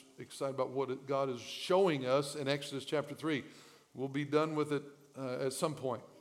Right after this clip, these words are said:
How's that for exactness? Exodus thirty-three. I'm gonna start reading in verse twelve,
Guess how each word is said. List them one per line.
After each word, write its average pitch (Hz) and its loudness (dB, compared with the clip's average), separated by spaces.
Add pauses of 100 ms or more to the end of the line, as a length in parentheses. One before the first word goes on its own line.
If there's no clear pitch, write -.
(1600)
How's 127 -4
that 135 0
for 113 -4 (220)
exactness? 120 -6 (1600)
Exodus 180 4
thirty-three. 185 4
I'm 196 6
gonna 233 6
start 190 6
reading 190 0
in 160 0
verse 143 0
twelve, 175 6